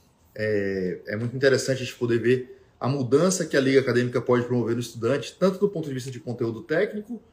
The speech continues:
quanto do ponto de vista de conteúdo não técnico, digamos assim, né? De habilidades, de relacionamento, de tantas coisas outras que a gente pode aprender no contexto de uma liga acadêmica, tá? Então a gente preparou um roteiro aqui, é muito legal porque todos nós tivemos envolvimento com liga bem significativo.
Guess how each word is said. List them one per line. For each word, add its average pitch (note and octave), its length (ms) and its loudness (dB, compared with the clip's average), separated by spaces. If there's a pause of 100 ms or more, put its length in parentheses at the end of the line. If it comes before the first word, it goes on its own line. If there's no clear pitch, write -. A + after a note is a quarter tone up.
(340)
quanto F#3 320 2
do F#3+ 80 4
ponto E3 240 -4
de D3+ 100 -4
vista C3 520 -6
de C#3+ 420 -4
conteúdo D3 1000 4
não D#3+ 200 2
técnico, D3 480 4
digamos A#2 300 -4
assim, A2 220 -6
né? A2+ 100 -6
De B2 100 2
habilidades, A#2 720 2
de A#2+ 80 -10
relacionamento, A#2+ 880 -2 (320)
de A2+ 120 -12
tantas C#3 260 2
coisas A#2+ 360 2
outras A#2 260 -2
que C3 80 -2
a - 20 -2
gente A#2+ 100 -6
pode A#2+ 200 4
aprender B2 680 2 (320)
no C3+ 140 0
contexto C#3 480 2
de C3 80 -6
uma C#3 140 0
liga B2 200 6
acadêmica, G#2 480 0 (180)
tá? A#2+ 220 -8 (240)
Então C#3+ 100 -2
a D3+ 40 0
gente - 80 -8
preparou D3 380 4
um B2 40 2
roteiro B2 300 2
aqui, C#3 180 0
é C#3+ 40 6
muito D3+ 200 0
legal D3 280 6
porque D3 160 0
todos F3+ 320 4
nós D3+ 240 2
tivemos D#3+ 300 -2
envolvimento C3+ 560 0
com A#2+ 180 -4
liga A#2+ 400 2
bem G#2 200 -2
significativo. C3+ 840 -2